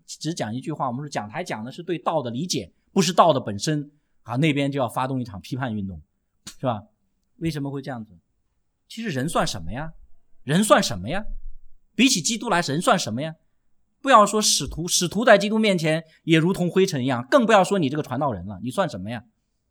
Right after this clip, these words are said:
是不是？你不过是灰尘中的灰尘，是吧？所以一个国家有祸是什么？怎么有祸呢？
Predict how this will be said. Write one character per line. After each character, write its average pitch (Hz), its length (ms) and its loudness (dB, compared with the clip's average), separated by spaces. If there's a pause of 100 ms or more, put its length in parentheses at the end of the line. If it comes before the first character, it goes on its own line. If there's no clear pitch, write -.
是 202 100 -2
不 190 60 -2
是？ 190 160 -2 (600)
你 123 160 -6
不 175 80 -6
过 208 120 2
是 - 120 -4
灰 269 160 -2
尘 160 160 -2
中 139 120 -2
的 123 80 -2
灰 117 140 -10
尘， 82 180 -16 (840)
是 - 120 -16
吧？ 104 160 -12 (300)
所 196 220 0
以 170 280 -2
一 185 120 -10
个 214 120 0
国 160 200 -6
家 175 240 -2
有 117 120 -8
祸 147 320 -4
是 123 120 -12
什 117 120 -12
么？ 117 140 -6
怎 113 160 -6
么 123 80 -2
有 113 140 -4
祸 117 240 -10
呢？ 98 80 -10